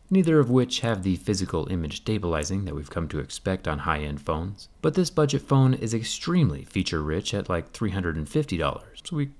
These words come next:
can't complain too much. I'll remove the one massive standoff screw holding down the motherboard and motor. Then I can unclip the super long front-facing camera extension ribbon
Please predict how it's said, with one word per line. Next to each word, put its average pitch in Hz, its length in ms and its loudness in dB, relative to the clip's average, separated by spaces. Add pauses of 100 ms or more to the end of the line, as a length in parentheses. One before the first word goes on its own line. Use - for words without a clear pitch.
can't 139 220 2
complain 92 380 -2
too 120 160 2
much. - 360 -2 (320)
I'll 196 100 6
remove 165 300 4
the 135 80 6
one 127 320 6
massive 107 400 2
standoff 92 540 0
screw 80 320 -4
holding 78 300 -4
down 78 200 -2
the 76 60 -2
motherboard 76 500 -2
and 71 180 -4
motor. 87 340 -2 (220)
Then 156 120 2
I 143 60 4
can 139 200 4
unclip 131 280 -2
the 98 100 2
super 120 340 0
long 98 280 4
front-facing 113 720 0
camera 101 380 -2
extension 135 520 0
ribbon - 300 -6